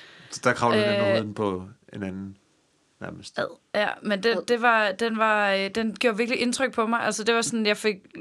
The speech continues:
Speaker 2: jeg fik behov for lige at drikke lidt alkohol <laughs> bagefter. Det var sådan,
Speaker 3: Ja.
Speaker 2: jeg, jeg blev helt rar.
Speaker 3: Det fik jeg også efter at have set Arven. Der fik jeg også virkelig behov for
Speaker 2: Åh,
Speaker 3: at
Speaker 2: ja.
Speaker 3: drikke alkohol.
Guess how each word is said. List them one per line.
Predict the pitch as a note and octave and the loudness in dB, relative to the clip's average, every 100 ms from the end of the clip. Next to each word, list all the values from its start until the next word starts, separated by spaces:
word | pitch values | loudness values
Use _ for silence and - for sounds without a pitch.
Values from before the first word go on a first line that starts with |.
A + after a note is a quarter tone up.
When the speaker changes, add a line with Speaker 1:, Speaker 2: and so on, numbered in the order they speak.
| - | -4
Speaker 2:
jeg | G#3+ G#3 | 2 2
fik | - A3 - | 2 -4 0
behov | A3 G#3 A3 | 0 4 2
for | A3 | 2
lige | A3+ A#3 | 0 0
at | A3+ | 2
drikke | G#3 A3 A#3+ | 0 0 0
lidt | G#3 - | -2 2
alkohol | G#3 G#3 A#3+ G#3+ - G3+ | 0 2 2 2 2 0
<laughs> | A3 A3 | 0 4
bagefter. | A#3 A3+ B3+ A#3+ B3 A#3+ - E4+ E4+ - - _ _ _ _ | 4 4 2 0 0 -2 -4 -4 -4 -8 -20 _ _ _ _
Det | B3 | 0
var | C4 | 0
sådan, | B3 A#3+ G#3 | 0 -4 0
Speaker 3:
Ja. | G3 | -2
Speaker 2:
jeg, | A3 G#3+ | -2 -2
jeg | A#3 G3 | -2 -2
blev | A3 | -2
helt | A#3 C4+ A#3 | 0 -2 -4
rar. | - F3 F#3+ E3+ E3+ - - | -6 -2 -2 -2 -8 -14 -14
Speaker 3:
Det | G#3+ | -4
fik | G#3+ | 2
jeg | F#3+ | 2
også | F#3+ | 0
efter | G3 G3 | -2 -4
at | |
have | F#3+ G3+ | -2 -2
set | - | 2
Arven. | F3 E3+ F#3+ - - - | 2 2 -6 -8 -14 -10
Der | - | -8
fik | F3 | -2
jeg | D#3+ | -2
også | D3+ | 0
virkelig | F3 E3 | -2 -2
behov | E3 E3+ | -2 -2
for | D#3 E3 | 0 -2
Speaker 2:
Åh, | D#3+ | -4
Speaker 3:
at | |
Speaker 2:
ja. | F#3 | -4
Speaker 3:
drikke | F3 E3 | -4 -2
alkohol. | E3 E3+ E3 | -4 -4 -6